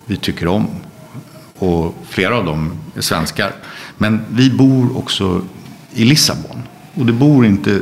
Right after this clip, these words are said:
så många svenskar i Lissabon. Och upp till, eh, Estoril och, och, och Cascais, så, ja, det är lika långt för dem att ta sig till Lissabon som för oss att ta oss dit. Men det är ändå fyrtiofem minuter. Så att... Eh,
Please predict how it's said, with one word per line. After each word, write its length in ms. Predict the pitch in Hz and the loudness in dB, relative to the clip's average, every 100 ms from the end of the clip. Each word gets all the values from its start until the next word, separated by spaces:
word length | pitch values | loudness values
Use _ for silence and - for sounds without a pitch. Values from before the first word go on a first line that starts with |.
| - | -2
så 520 | - - 180 196 95 90 | -4 0 2 2 0 0
många 280 | 98 80 | 0 0
svenskar 380 | 78 87 76 76 | 0 -2 -4 -6
i 40 | 67 | -10
Lissabon. 580 | - - 87 78 92 | -10 -10 -8 -8 -8
Och 400 | 98 95 - - | -6 -8 -10 -6
upp 240 | 107 - - | -6 -6 -2
till, 420 | 107 92 90 - - - - - | 2 2 0 -6 -16 -18 -20 -16
eh, 380 | 90 85 82 80 82 - - | -4 -2 0 0 -4 -8 -10
Estoril 680 | 92 - - 87 120 117 101 | -4 -4 -2 2 2 2 2
och, 280 | 90 82 87 | 0 -2 -6
och, 720 | 95 92 80 82 85 - 73 82 | -6 -4 -2 -2 -4 -6 -8 -8
och 100 | - - | -8 -6
Cascais, 560 | 90 - 110 110 101 | -6 -2 -2 -2 -4
så, 460 | - - - 95 - | -6 -10 -4 -4 -2
ja, 100 | 98 | -2
det 80 | 92 | 0
är 40 | |
lika 220 | 101 98 104 | 0 0 0
långt 260 | 98 98 | 0 0
för 100 | - | 0
dem 220 | 104 110 | 0 2
att 100 | 104 | 2
ta 120 | - 104 | 0 -2
sig 140 | 110 | -2
till 140 | 117 | -2
Lissabon 480 | 110 110 117 98 87 | -2 0 0 0 0
som 240 | 90 87 80 | -2 -4 -2
för 120 | 92 | -2
oss 220 | 82 - | -2 -6
att 100 | 92 | -4
ta 80 | 92 | -2
oss 160 | 87 | -2
dit. 300 | - 104 - - - - - | 0 -2 -2 -14 -14 -14 -2
Men 100 | 110 | 0
det 140 | 104 | 2
är 40 | 135 | 2
ändå 160 | 131 | 0
fyrtiofem 540 | - 85 92 - 80 82 | -2 -4 -6 -4 -4 -2
minuter. 520 | 82 82 - - - - - - - - | -4 -6 -10 -12 -12 -14 -16 -16 -16 -6
Så 160 | - | -4
att... 240 | 92 - 98 | -4 -4 -2
Eh, 200 | 92 | -2